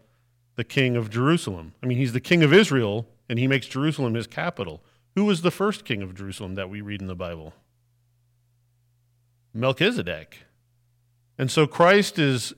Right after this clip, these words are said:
is taking on that pre-, <laughs> Christ. David, Christ will too, but I'm not there yet. David is taking on that priesthood of Melchizedek, and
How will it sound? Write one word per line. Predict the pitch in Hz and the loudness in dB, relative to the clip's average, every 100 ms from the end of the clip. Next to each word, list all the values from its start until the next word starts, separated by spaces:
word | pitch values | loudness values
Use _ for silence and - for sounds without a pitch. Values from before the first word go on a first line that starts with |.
| - | -4
is | 127 104 | -4 -4
taking | - - 180 185 185 156 | -10 2 2 4 2 4
on | 147 165 151 127 117 110 - _ _ _ _ _ _ _ - | 6 6 6 4 2 -4 -10 _ _ _ _ _ _ _ -12
that | 107 131 139 - | 2 4 4 0
pre-, | - 165 - - | -2 -2 -2 -8
<laughs> | - _ | -16 _
Christ. | 120 92 - - _ _ _ _ _ _ _ _ | -4 -4 -10 -18 _ _ _ _ _ _ _ _
David, | 143 185 160 110 90 92 _ _ _ _ _ _ _ _ _ _ | 4 4 4 0 -4 -12 _ _ _ _ _ _ _ _ _ _
Christ | - 175 - | -2 -2 0
will | 190 | -6
too, | 156 127 82 87 - | -2 -4 -4 -12 -4
but | 120 | -2
I'm | 131 | 0
not | 127 120 | -2 -4
there | 95 | -6
yet. | 80 76 _ _ - - - _ 120 | -8 -12 _ _ -20 -20 -20 _ 4
David | 156 220 196 156 | 6 8 6 6
is | 143 | 4
taking | - 180 190 190 156 | 4 4 4 4 6
on | 147 170 143 | 8 8 6
that | 123 - | 2 0
priesthood | - 190 196 147 123 | 0 0 0 0 0
of | 113 | 0
Melchizedek, | 123 113 - 185 160 95 87 - - _ | -2 -2 -2 -2 -2 -4 -8 -10 -20 _
and | 139 | 0